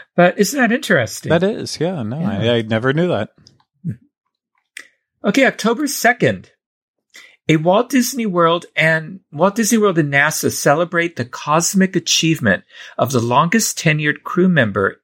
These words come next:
Speaker 1: in space with a ticker tape parade down Main Street, U S A, in the Magic Kingdom on October second, two thousand and nine. What is the name of this astronaut?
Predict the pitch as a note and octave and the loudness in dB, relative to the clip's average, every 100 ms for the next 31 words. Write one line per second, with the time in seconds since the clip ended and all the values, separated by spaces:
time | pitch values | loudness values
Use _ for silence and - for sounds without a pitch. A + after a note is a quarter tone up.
0 | - B2 C3+ - - D#3+ C3+ - - - | -2 -2 0 -4 -2 0 2 0 -6 -12
1 | - _ _ - - C3 C3+ B2 F3 F3 | -14 _ _ -20 -4 0 0 0 -2 -2
2 | G#3 - F3+ - - C#3+ C#3 C#3+ C#3+ B2 | -2 0 0 -2 -4 0 2 0 0 2
3 | A2+ G#2 - G#2 G#2+ C3+ D#3+ - - D3+ | 0 -6 -14 -6 -4 -2 -2 -4 -2 0
4 | D3 - A#2 A#2+ B2 G#2+ - A#2+ F2+ - | 0 -2 -2 2 2 0 2 2 2 -2
5 | G#2 G2 G#2 A#2+ - E3 - G3 D#3+ G2 | -6 -4 -2 -2 -4 -4 0 2 2 0
6 | G2+ - - - - A2 - C3 D#3 D#3+ | -2 -18 -20 -8 -4 -2 0 -2 0 -2
7 | - E3 - A2+ - C3 B2 C3 B2 A#2+ | 0 0 -2 -8 -6 -8 -4 -2 -2 -4
8 | C3 A#2 A2+ A#2 A2+ G#2+ - - _ _ | -6 -6 -6 -4 -4 -6 -10 -18 _ _
9 | _ _ _ _ - - _ C3 E3 - | _ _ _ _ -20 -20 _ 0 2 0
10 | D#3+ - C3+ C#3 C#3 B2 A2+ - A#2 A2+ | -4 -6 -6 -6 -8 -10 -8 -6 -6 -6
11 | - - G2 G2 G2 | -10 -12 -10 -10 -12